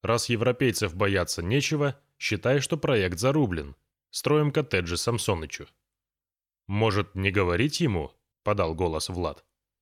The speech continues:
"Ага, не говорить. А звездочету тоже рот заткнешь?" "Нервные вы какие-то, братцы", —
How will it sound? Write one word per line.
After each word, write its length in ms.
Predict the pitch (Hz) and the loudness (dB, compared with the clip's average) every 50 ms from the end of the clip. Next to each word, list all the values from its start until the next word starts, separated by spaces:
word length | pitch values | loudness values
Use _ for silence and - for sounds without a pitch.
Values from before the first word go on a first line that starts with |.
| _ _ _ _ _ _ _ _ _ _ _ | _ _ _ _ _ _ _ _ _ _ _
"Ага, 420 | - 104 120 120 131 131 135 123 - _ - | -2 0 2 4 4 4 2 2 -2 _ -4
не 160 | 104 110 123 | -2 0 2
говорить. 560 | 117 131 131 135 127 104 87 80 - - - _ _ _ _ _ _ | 4 4 4 4 4 2 0 -2 -6 -10 -14 _ _ _ _ _ _
А 120 | - 113 120 | -2 0 0
звездочету 600 | 113 127 131 117 123 143 135 - 147 135 143 135 | 2 2 2 2 2 2 2 2 0 0 0 0
тоже 320 | 117 - 180 160 127 110 | 0 0 2 2 4 4
рот 180 | 98 98 90 78 | 4 2 2 0
заткнешь?" 500 | 90 87 - - 92 82 80 - - _ _ _ _ _ _ _ _ _ _ _ _ _ _ _ _ _ _ _ _ _ - | -2 -4 -4 -4 -4 -4 -4 -6 -10 _ _ _ _ _ _ _ _ _ _ _ _ _ _ _ _ _ _ _ _ _ -6
"Нервные 540 | 98 104 127 156 170 143 101 92 92 85 82 | -4 0 0 2 2 0 0 0 0 0 0
вы 100 | 85 87 | 0 -2
какие-то, 460 | - 98 87 95 90 87 - 87 85 | -2 -2 -2 -2 -4 -2 -2 -2 -2
братцы", — 480 | 85 95 95 82 - - - - - | 0 0 0 0 -2 -6 -10 -10 -14